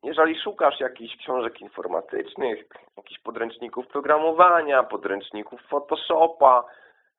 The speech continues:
e, tak zwanych biblii, opasłe tuniska, tych, tych instrukcji, różnych takich rzeczy, to prawdopodobnie, czy najprawdopodobniej wręcz, znajdziesz te pozycje wydane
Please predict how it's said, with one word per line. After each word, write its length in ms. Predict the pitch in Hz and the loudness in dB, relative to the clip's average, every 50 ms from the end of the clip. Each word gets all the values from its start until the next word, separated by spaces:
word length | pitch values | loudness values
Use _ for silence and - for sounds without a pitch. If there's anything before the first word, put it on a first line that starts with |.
| _ - | _ -6
e, 280 | - 95 92 90 82 80 | -6 -4 -4 -4 -6 -8
tak 140 | - 87 - | -10 -14 -12
zwanych 380 | - 85 90 95 98 92 92 92 | -6 -4 -2 -2 -2 -6 -10 -12
biblii, 680 | 101 127 139 131 123 127 123 113 117 120 117 104 - _ _ _ _ _ _ _ - 98 95 _ _ - | -12 -12 -10 -8 -8 -8 -6 -6 -6 -8 -8 -12 -14 _ _ _ _ _ _ _ -20 -20 -20 _ _ -20
opasłe 540 | - - _ - 113 104 - - - 101 | -20 -6 _ 2 4 4 2 -2 -10 -10
tuniska, 880 | 98 104 107 101 110 127 127 - - - - 110 110 110 110 113 - - - - - _ | -10 -8 -12 -12 -12 -12 -12 -14 -16 -14 -8 -2 0 2 2 2 0 -6 -12 -16 -18 _
tych, 180 | - _ _ | -20 _ _
tych 360 | _ - 107 95 - - _ - - - - | _ -14 -14 -14 -14 -16 _ -16 -16 -14 -12
instrukcji, 920 | 107 120 120 - - - 117 120 127 - - - - - 123 117 110 - - _ _ _ _ _ _ _ _ _ _ - | -14 -14 -14 -14 -14 -12 -10 -10 -10 -12 -18 -18 -12 -10 -8 -8 -8 -10 -14 _ _ _ _ _ _ _ _ _ _ -14
różnych 360 | - - 196 185 156 151 147 | -10 -10 -6 -4 -4 -4 -2
takich 300 | - 135 135 - 107 101 | -4 -4 -4 -8 -12 -12
rzeczy, 380 | - 131 156 165 - - 151 143 147 - | -8 -8 -8 -8 -8 -10 -10 -10 -8 -8
to 500 | 175 170 175 175 170 170 165 160 139 - - - _ _ _ _ | -6 -4 0 2 4 4 4 2 0 -2 -8 -16 _ _ _ _
prawdopodobnie, 960 | - 202 185 214 220 196 202 208 - - 180 165 - 156 139 120 104 101 92 | -6 -4 -2 -2 0 0 0 0 0 -2 -2 2 4 4 4 4 2 -4 -6
czy 160 | 95 - - 110 | -6 -8 -10 -6
najprawdopodobniej 1120 | 117 131 196 262 262 - - 131 110 - 117 113 113 - 95 92 98 101 - 82 92 92 | 0 2 2 2 2 2 0 0 0 0 -4 -8 -8 -8 -6 -4 -4 -4 -4 -8 -10 -6
wręcz, 300 | 92 95 85 90 95 92 - - _ _ _ _ _ 104 104 | -4 -2 -2 -2 -2 -6 -10 -20 _ _ _ _ _ -18 -6
znajdziesz 680 | 117 131 156 196 196 160 143 127 127 - - - - _ _ _ _ _ | -4 -2 -2 -2 -4 -6 -8 -8 -8 -8 -12 -20 -20 _ _ _ _ _
te 120 | - - - | -12 -12 -10
pozycje 480 | - - 127 123 131 131 - - 135 | -10 -10 -10 -10 -12 -16 -12 -10 -10
wydane 560 | - 104 104 110 107 110 107 107 107 104 - | -8 -8 2 4 4 4 6 4 0 -2 -2